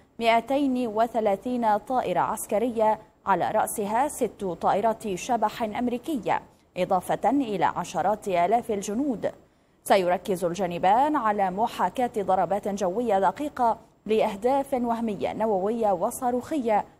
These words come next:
وقاذفات متحركة لصواريخ كوريا الشمالية. وستكون هذه هي المرة الأولى التي تحلق فيها ست طائرات شبح مقاتلة من طراز اف اثنين وعشرين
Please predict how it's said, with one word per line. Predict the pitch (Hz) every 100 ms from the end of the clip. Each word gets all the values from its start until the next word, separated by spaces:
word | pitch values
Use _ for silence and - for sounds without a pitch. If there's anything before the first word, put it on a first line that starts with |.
| _
وقاذفات | 247 262 247 226 233 - 311 302
متحركة | 294 269 277 254 - 170 156 - 202 254 - _ 196
لصواريخ | 147 - 214 185 165 190 226 220 202 190
كوريا | - 247 202
الشمالية. | 185 202 170 151 - 101 - _ _ _ _ 254
وستكون | 262 269 277 269 294 349 202
هذه | 208 196 170 196 220
هي | 190
المرة | 190 196 180
الأولى | 170 254 214 196
التي | 190 180 214 160
تحلق | 185 - 220 196 196
فيها | 175 233 220 190
ست | 180 - 226 208
طائرات | 185 202 160 214 214 208
شبح | 170 254 226 220 233
مقاتلة | 208 - 294 277 247 214 202 - _ -
من | 226
طراز | 220 185 175 247 220
اف | - 208 180
اثنين | 180 208 196
وعشرين | 196 180 - 233 226 180